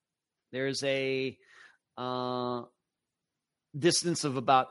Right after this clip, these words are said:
eight miles. I didn't, you know, I just got on where the Spring, Texas, where's the Woodlands, Texas. And so it may be a little more, less than that.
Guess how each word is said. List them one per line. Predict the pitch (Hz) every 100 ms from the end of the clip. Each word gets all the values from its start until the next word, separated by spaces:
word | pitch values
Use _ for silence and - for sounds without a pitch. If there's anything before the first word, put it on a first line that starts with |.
| -
eight | 165 147
miles. | 143 143 139 135
I | 139
didn't, | 143 139 127 _ _
you | 143
know, | 139
I | 139
just | 123 -
got | 151 147
on | 139 139
where | 143 151 151
the | 143 147 151
Spring, | - 208 208
Texas, | 208 202 196 180 143
where's | 147 135
the | 147
Woodlands, | 175 202 185 -
Texas. | 170 165 - 165 147 - - - - - - -
And | 147
so | 180
it | 170
may | 175
be | 160
a | 160
little | 165 165
more, | 175
less | 170 196 196
than | 190
that. | 180 185 180